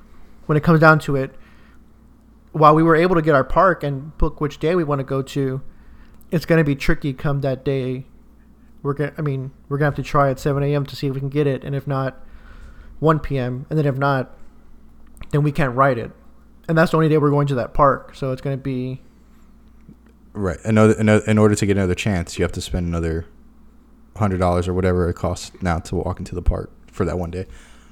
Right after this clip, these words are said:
Speaker 2: Have you looked
Speaker 1: Right.
Speaker 2: at the, uh, the area on the app or online where you have to go?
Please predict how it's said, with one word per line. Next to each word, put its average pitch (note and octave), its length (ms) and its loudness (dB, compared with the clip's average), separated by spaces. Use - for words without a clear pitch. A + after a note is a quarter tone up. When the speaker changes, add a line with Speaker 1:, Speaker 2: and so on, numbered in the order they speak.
Speaker 2:
Have B2 120 2
you C3 120 4
looked A#2 260 6
Speaker 1:
Right. - 160 4
Speaker 2:
at - 160 0
the, G#2 240 4
uh, F2 320 0
the F#2+ 380 -2
area G#2+ 460 6
on F#2 180 -2
the F2+ 140 0
app F#2 280 2
or F#2 240 0
online F#2+ 400 2
where F#2 100 2
you F#2+ 60 4
have F#2 120 0
to G2+ 60 -4
go? F#2 300 0